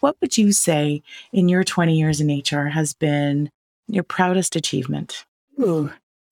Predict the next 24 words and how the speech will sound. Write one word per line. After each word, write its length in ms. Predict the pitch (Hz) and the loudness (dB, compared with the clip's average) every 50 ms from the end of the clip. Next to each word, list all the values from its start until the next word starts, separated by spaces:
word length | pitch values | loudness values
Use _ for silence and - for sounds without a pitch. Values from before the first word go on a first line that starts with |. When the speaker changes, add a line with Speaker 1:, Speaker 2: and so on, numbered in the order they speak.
| _ - | _ -2
Speaker 2:
Okay. 400 | 226 202 - - 190 170 160 - - - | -2 -2 0 0 2 2 2 0 -2 -2
I 240 | 185 190 190 196 202 | -2 0 2 2 2
would 340 | 196 196 202 196 185 175 | 2 2 2 2 2 0
say 760 | - - - - - 180 180 185 190 190 196 196 190 196 196 190 - _ | 0 -2 0 0 0 2 2 2 2 2 2 2 2 2 2 0 -2 _
that 680 | - 160 160 160 156 156 160 - _ - - - - - _ _ _ _ _ _ | -2 0 0 0 -2 -4 -4 -6 _ -6 -6 -6 -6 -10 _ _ _ _ _ _
leading 760 | 208 208 196 220 226 240 240 269 262 262 269 269 262 262 262 - _ _ _ - | 2 4 4 4 4 4 4 2 2 4 4 2 2 0 -2 -6 _ _ _ 0
the 120 | 214 196 | 2 2
employee 440 | 190 180 - - - 175 175 175 175 | 2 2 0 0 0 0 0 2 0
engagement 640 | 175 165 - 160 156 156 156 - - 170 165 165 - | 0 0 0 2 2 0 0 -2 -2 -2 -2 -2 -2
strategy 540 | - - 160 156 160 160 160 - 170 165 | -2 0 0 0 0 0 0 0 -2 -2
at 80 | - - | -2 -2
my 160 | 165 165 165 | -2 -2 -2
last, 560 | - 147 - - - - - - - - - | -2 -2 -4 -4 -4 -4 -4 -2 -2 -4 -4
at 100 | - 170 | -6 -4
the 100 | - 165 | -2 -2
last 280 | 165 - - 156 - - | -2 0 -2 -2 -2 -2
organization, 880 | 170 170 156 170 160 156 156 147 147 143 143 139 - 196 208 220 240 - _ _ _ _ _ _ _ _ _ _ _ _ | -2 -2 0 0 0 0 0 0 -2 -2 -2 0 0 0 0 -2 -2 -6 _ _ _ _ _ _ _ _ _ _ _ _
when 360 | - 185 180 185 185 180 180 185 | -6 -2 0 0 2 2 2 2
we 280 | 190 190 196 208 214 | 2 4 4 4 4
started 580 | 202 - - - - 170 160 160 160 165 160 - | 2 2 0 0 0 0 2 2 2 0 0 -2
that 720 | - 151 156 156 160 160 151 - - - - - - - - _ _ _ - | -2 -2 0 0 -2 -4 -6 -8 -8 -10 -10 -10 -10 -14 -18 _ _ _ 0
with 280 | 196 202 208 202 180 - _ _ _ _ - | 0 2 2 2 0 -2 _ _ _ _ 2
low 240 | 160 165 160 156 151 | 4 6 6 6 4
engagement, 640 | 151 143 - 135 - - - - - - - - | 4 2 2 0 0 -2 -2 -4 -4 -6 -8 -14